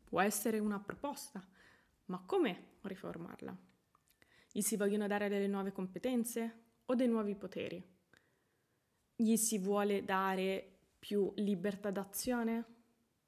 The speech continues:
Co-, cosa si vuole fare per riformare Frontex? Cosa proprio, effettivamente?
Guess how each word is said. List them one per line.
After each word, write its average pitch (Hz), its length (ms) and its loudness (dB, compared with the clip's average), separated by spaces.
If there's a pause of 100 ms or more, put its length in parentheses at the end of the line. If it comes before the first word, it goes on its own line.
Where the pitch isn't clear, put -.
(600)
Co-, - 220 -20
cosa 320 260 -4
si 302 120 0
vuole 277 200 2
fare 185 220 -2
per 190 100 -4
riformare 180 440 -6
Frontex? - 600 -10 (120)
Cosa 196 340 0
proprio, - 360 -14
effettivamente? 196 760 -6